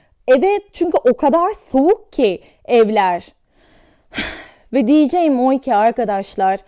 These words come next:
soğuk Melbourne evlerinden nefret ediyorum.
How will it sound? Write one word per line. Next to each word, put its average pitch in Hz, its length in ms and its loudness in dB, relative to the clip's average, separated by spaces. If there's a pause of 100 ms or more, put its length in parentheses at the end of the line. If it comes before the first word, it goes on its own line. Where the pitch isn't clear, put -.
(220)
soğuk 247 560 -2
Melbourne 226 500 -2
evlerinden 202 720 -6
nefret 180 360 -10
ediyorum. 170 520 -10